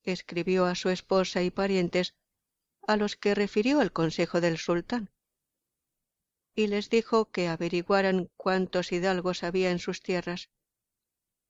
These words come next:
cuáles eran sus costumbres, cualidades y virtudes, sin mirar sus riquezas o su poder, y que por escrito le dijeran también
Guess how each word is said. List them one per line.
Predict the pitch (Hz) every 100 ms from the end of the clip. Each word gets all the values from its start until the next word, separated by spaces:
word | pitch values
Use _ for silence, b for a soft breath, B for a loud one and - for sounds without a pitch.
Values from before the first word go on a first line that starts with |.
| _ _ -
cuáles | 240 254 156 -
eran | 180 175
sus | - 180
costumbres, | - 170 - 196 175 170 - _ _ _ _ _ _ _
cualidades | - 165 160 175 175 175 - _ _
y | 185
virtudes, | 185 190 - 190 180 - _ _ _ _ _ _ _ _
sin | - - 170 165
mirar | 170 180 185 - _ _ -
sus | - 175 -
riquezas | 170 160 185 185 - 170 - _
o | - 175
su | - 185
poder, | 196 196 180 - _ _ _ _ _ _ _ _ _ _ _
y | 226 220
que | - 214 196 - -
por | 220 202
escrito | 196 - 226 214 214 208 180
le | 196 185
dijeran | 185 - 202 190
también | 185 196 185 196 190